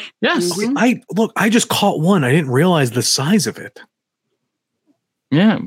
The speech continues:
Speaker 1: no, you, there's, there's multiple sizes, and, uh, I'm sure that's also equally
Speaker 3: Whoa.
Speaker 1: terrific.
Speaker 3: Uh, for the average size one, in the darkness of a new moon, Gorgeist will come
Speaker 1: Oh
Speaker 3: knocking.
Speaker 1: my
Speaker 3: Whoever
Speaker 1: God.
Speaker 3: answers the door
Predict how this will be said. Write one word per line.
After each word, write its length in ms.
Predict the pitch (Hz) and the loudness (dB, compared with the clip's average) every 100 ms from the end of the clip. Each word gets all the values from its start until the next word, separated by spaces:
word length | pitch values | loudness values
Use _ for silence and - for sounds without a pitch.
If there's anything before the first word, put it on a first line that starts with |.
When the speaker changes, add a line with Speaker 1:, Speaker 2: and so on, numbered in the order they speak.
| 117 | -4
Speaker 1:
no, 260 | 147 247 147 | -2 2 0
you, 280 | 101 110 - _ | 0 -4 -8 _
there's, 320 | 123 127 - | -2 0 -2
there's 300 | 127 120 117 | 0 0 0
multiple 380 | 123 131 156 185 | 0 0 0 -4
sizes, 540 | 175 113 104 101 139 139 | -2 -2 0 0 -2 0
and, 180 | 117 117 | 0 0
uh, 40 | |
I'm 760 | 95 110 110 127 123 - 120 | 0 -2 0 -2 -2 -2 -2
sure 200 | 117 135 | 0 0
that's 220 | 139 139 120 | 0 0 0
also 540 | 139 180 107 101 101 _ - - | 0 0 2 2 0 _ -14 -2
equally 380 | 120 123 - 117 | 0 2 2 2
Speaker 3:
Whoa. 80 | 131 | 0
Speaker 1:
terrific. 460 | 143 - - - - - - - - | 0 0 -2 -4 -12 -20 -20 -6 0
Speaker 3:
Uh, 280 | 127 127 131 | 0 0 0
for 160 | 135 | 2
the 100 | 123 | 2
average 260 | 131 190 160 | 2 2 0
size 220 | 127 113 | 0 2
one, 100 | 120 | 2
in 60 | 117 | 2
the 80 | |
darkness 380 | 117 131 139 139 | 2 0 0 0
of 100 | 127 | 2
a 40 | 120 | 2
new 200 | 131 131 | 4 4
moon, 300 | 131 151 117 | 4 4 2
Gorgeist 440 | 123 139 120 - | 2 2 0 -2
will 80 | 117 | -2
come 200 | 123 120 | 0 2
Speaker 1:
Oh 200 | 175 190 | 4 4
Speaker 3:
knocking. 120 | 202 | 6
Speaker 1:
my 180 | 180 160 | 4 4
Speaker 3:
Whoever 180 | 151 147 | 4 4
Speaker 1:
God. 140 | 139 | 4
Speaker 3:
answers 360 | 143 139 175 156 | 2 2 0 0
the 120 | 196 | 0
door 480 | 151 - 294 208 | 0 2 4 2